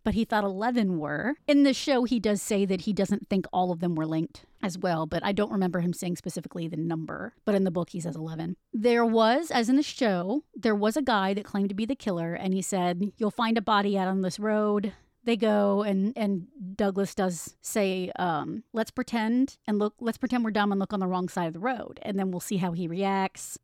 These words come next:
Of course, they didn't find any body, but then later on, they did find a body along that road, so that's how they knew the killer was paying attention. So that is true.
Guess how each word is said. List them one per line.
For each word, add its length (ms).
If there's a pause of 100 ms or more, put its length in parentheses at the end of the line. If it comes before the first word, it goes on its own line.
Of 100
course, 200
they 80
didn't 160
find 180
any 140
body, 380
but 260
then 580 (340)
later 320
on, 320
they 100
did 240
find 300
a 20
body 540 (120)
along 340
that 140
road, 240
so 120
that's 220
how 100
they 100
knew 180
the 120
killer 240
was 120
paying 240
attention. 360
So 100
that 220
is 280
true. 460